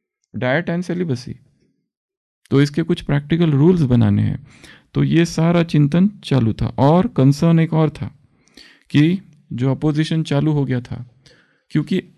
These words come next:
ये ऐसा कभी हुआ ही नहीं था, ये पहली बार हो रहा था। और एक चीज़, बाबा ने दो और ऐसी चीज़ें कर दी कि लोगों को विरोध करने के लिए मौका मिल गया। कौन सी? ये जो गोपी थी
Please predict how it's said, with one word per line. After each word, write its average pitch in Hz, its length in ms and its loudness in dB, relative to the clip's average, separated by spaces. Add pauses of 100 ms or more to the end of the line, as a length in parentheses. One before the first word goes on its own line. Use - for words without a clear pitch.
(120)
ये 156 360 2 (460)
ऐसा 151 360 4
कभी 147 360 2
हुआ 120 440 2
ही 147 240 2
नहीं 120 300 2
था, 113 420 -6 (420)
ये 127 120 0
पहली 131 380 6
बार 147 160 6
हो 120 160 4
रहा 107 120 4
था। - 300 -12 (400)
और 175 300 6
एक 165 160 4
चीज़, 143 360 4
बाबा 135 280 4
ने 156 140 4
दो 156 220 6
और 156 160 8
ऐसी 151 240 6
चीज़ें 147 300 4
कर 143 160 4
दी 147 240 4 (360)
कि 143 100 4
लोगों 139 340 6
को 147 180 2
विरोध 143 280 4
करने 139 260 4
के 139 60 -2
लिए 139 100 4
मौका 123 280 2
मिल 107 180 0
गया। - 120 -10 (440)
कौन 120 200 4
सी? 156 220 0 (840)
ये 120 60 4
जो 127 120 4
गोपी 139 320 4
थी - 220 -8